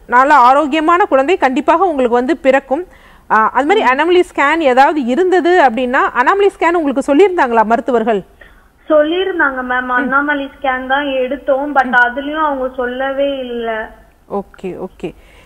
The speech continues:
Speaker 1: ஏன்னா யூசுவலா நீங்க சொல்லக்கூடிய அந்த cardiac அந்த வால் defect வந்து பாத்தீங்கன்னா ஸ்கேன்ல, ஆ, தெரியும்.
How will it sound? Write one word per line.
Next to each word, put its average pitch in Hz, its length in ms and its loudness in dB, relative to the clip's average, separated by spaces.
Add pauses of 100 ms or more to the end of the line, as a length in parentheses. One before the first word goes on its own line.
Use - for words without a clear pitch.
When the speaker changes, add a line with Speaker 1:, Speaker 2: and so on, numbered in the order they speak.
(100)
Speaker 1:
ஏன்னா 269 400 0
யூசுவலா 320 340 0
நீங்க 285 200 -4
சொல்லக்கூடிய 285 560 -2
அந்த 240 300 0
cardiac 262 460 2
அந்த 233 180 0
வால் 233 360 2
defect 285 320 -4
வந்து 254 260 -2
பாத்தீங்கன்னா 254 400 -2 (140)
ஸ்கேன்ல, 254 420 -2 (180)
ஆ, 196 160 2
தெரியும். 294 500 0